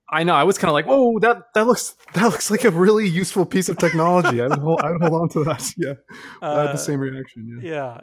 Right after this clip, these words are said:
Speaker 2: and, uh, and again, this is small, small potatoes for what we're dealing with later in this episode. But, you know, if, if you're, if you're the warden and you're like, "I got, all right, I'm letting this guy go, but we gotta track him," and you're putting three devices on the car,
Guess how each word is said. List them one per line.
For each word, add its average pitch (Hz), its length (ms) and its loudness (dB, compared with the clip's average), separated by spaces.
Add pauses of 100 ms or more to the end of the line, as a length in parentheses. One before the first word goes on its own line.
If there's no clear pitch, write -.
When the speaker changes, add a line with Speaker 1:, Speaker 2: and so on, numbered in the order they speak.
(160)
Speaker 2:
and, 143 360 -14
uh, 123 420 -14 (460)
and 190 140 -8
again, 160 320 -6
this - 160 -12
is 190 80 -12
small, 190 460 -10
small 185 260 -10
potatoes 120 800 -10
for 135 220 -14
what 135 180 -10
we're 131 120 -14
dealing 127 220 -14
with 127 120 -14
later 123 200 -12
in 117 60 -18
this 117 140 -16
episode. 135 440 -16
But, 127 220 -10 (540)
you 160 80 -10
know, 143 160 -4
if, - 120 -8
if - 200 -12
you're, 165 160 -6
if - 160 -14
you're 160 80 -10
the 147 100 -4
warden 165 260 -6
and 147 80 -10
you're 135 100 -8
like, 123 140 -10
"I 151 80 -8
got, 131 180 -8
all 113 60 -16
right, 120 120 -14
I'm 123 160 -16
letting 131 280 -10
this 127 140 -14
guy 131 180 -6
go, 123 400 -10 (300)
but 139 80 -10
we 135 80 -6
gotta 131 180 -4
track 123 320 -8
him," 131 260 -16 (340)
and 135 100 -14
you're 127 80 -12
putting 165 240 -8
three 180 640 -14
devices 135 520 -8
on 123 80 -12
the 113 80 -18
car, 110 520 -12